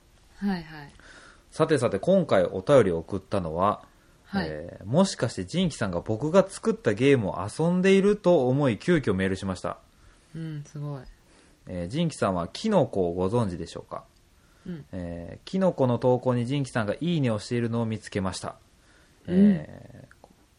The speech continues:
Speaker 2: スマッシュアンドマジックというゲームです。
Speaker 1: うん。
Speaker 2: 遊んでいるのであればすごく嬉しいです。これからも配信、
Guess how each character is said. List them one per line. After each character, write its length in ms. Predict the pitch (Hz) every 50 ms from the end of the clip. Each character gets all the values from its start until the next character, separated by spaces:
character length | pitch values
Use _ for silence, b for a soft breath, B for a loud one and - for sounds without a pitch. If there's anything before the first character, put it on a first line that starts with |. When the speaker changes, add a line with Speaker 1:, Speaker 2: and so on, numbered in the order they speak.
| _ -
Speaker 2:
ス 160 | - - 139
マ 120 | 165 190
ッ 20 | 185
シ 200 | - - - 185
ュ 100 | - 156
ア 80 | 170 170
ン 80 | 165
ド 100 | 160 160
マ 140 | 151 160 151
ジ 120 | 139 127
ッ 60 | 123 -
ク 120 | - -
と 120 | - 139
い 80 | 143 160
う 100 | 147 - - -
ゲ 180 | 110 104 98
ー 40 | 87
ム 80 | 82 -
で 100 | 80 -
す。 220 | - - - - _ _ _ b b b b b b b b b
Speaker 1:
う 120 | 175 185 185
ん。 80 | 180
Speaker 2:
遊 160 | 165 139 139 135
ん 80 | 135
で 140 | 135 135 131
い 100 | 131 131
る 100 | 135 135
の 100 | 131 120
で 80 | 110 107
あ 100 | 123 131
れ 80 | 127
ば 120 | 101 98 95
す 180 | - - 117
ご 160 | 117 180 -
く 120 | - - 127
嬉 220 | 113 101 95 - -
し 100 | 104 90
い 20 |
で 100 | 87 82
す。 140 | 82 - -
こ 140 | - - 107
れ 80 | 120 -
か 120 | - 120
ら 100 | 113 104
も 100 | 95 87
配 200 | - 110 110 107
信、 200 | - - -